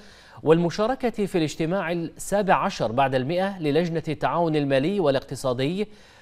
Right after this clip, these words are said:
والاجتماع المشترك لوزراء المالية ومحافظي البنوك المركزية لدول مجلس التعاون لدول الخليج العربية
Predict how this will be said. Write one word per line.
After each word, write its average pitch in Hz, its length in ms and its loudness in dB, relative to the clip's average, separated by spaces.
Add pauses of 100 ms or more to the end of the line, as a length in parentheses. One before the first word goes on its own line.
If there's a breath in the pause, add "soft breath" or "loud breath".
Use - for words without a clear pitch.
(120)
والاجتماع 160 580 -2
المشترك 196 600 0
لوزراء 147 500 2
المالية 175 560 0
ومحافظي 147 640 0
البنوك 165 400 0
المركزية 147 640 0 (360 loud breath)
لدول 151 440 2
مجلس 190 380 0
التعاون 185 500 0
لدول 143 360 2
الخليج 143 480 -2
العربية 156 540 2